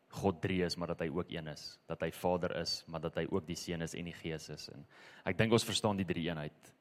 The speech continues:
Ehm, so ek wil nie te veel in dit ingaan nie, alhoewel een Johannes vyf vers sewe vir ons een van die grootste skrifgedeeltes is van,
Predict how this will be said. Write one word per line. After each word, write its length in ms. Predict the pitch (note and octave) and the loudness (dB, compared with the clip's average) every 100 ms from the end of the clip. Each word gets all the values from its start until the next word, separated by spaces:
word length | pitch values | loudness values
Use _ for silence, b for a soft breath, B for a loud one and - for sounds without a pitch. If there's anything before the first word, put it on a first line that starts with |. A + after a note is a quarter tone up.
| - | -8
Ehm, 360 | E2+ D#2+ D2+ D2 - _ B B B B B - | -4 -2 -4 -10 -16 _ B B B B B 0
so 100 | G2+ | 4
ek 60 | |
wil 80 | G#2+ | 8
nie 80 | C3+ | 8
te 80 | B2 | 10
veel 220 | C3+ A#2 | 10 10
in 80 | G2 | 8
dit 220 | G2+ - | 4 4
ingaan 340 | B2 A#2 - F#2+ | 0 0 2 2
nie, 120 | F#2+ | 4
alhoewel 520 | F2 G2 F2+ G2 G#2+ - | 4 4 6 8 8 4
een 120 | A2+ | 4
Johannes 300 | G#2+ G2 - | 4 2 2
vyf 220 | A2 G2+ | 4 4
vers 260 | G2 F2+ - | 2 0 4
sewe 300 | A2+ F#2+ F2+ | 4 4 2
vir 180 | F2+ | 2
ons 300 | F2 F2+ D#2+ | 2 0 -4
een 160 | - G#2 | -6 -4
van 120 | G2 | -2
die 100 | F#2 | -2
grootste 400 | F#2+ A2+ A2 - | -2 4 6 6
skrifgedeeltes 680 | - - F#2+ F2 E2 D#2+ D#2+ | 0 -2 -2 0 0 0 -2
is 200 | - F2+ | 0 0
van, 320 | - E2 D#2+ | 0 -2 -4